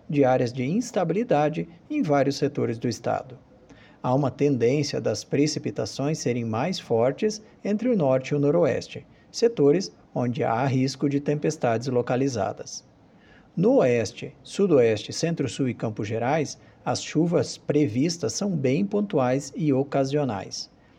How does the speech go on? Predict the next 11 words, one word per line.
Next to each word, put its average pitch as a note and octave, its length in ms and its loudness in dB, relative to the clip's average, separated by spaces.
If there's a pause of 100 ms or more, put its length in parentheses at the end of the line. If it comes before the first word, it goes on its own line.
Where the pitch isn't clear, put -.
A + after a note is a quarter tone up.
(160)
Nesse A#2 320 -2
tipo - 320 -6
de B2 120 -4
situação, G#3 640 0 (240)
é D3 120 0
muito B2+ 380 0
comum G3+ 400 4 (260)
as B3 140 -4
chuvas F#3 340 0
não B2+ 220 2
ocorrerem, D#3+ 600 2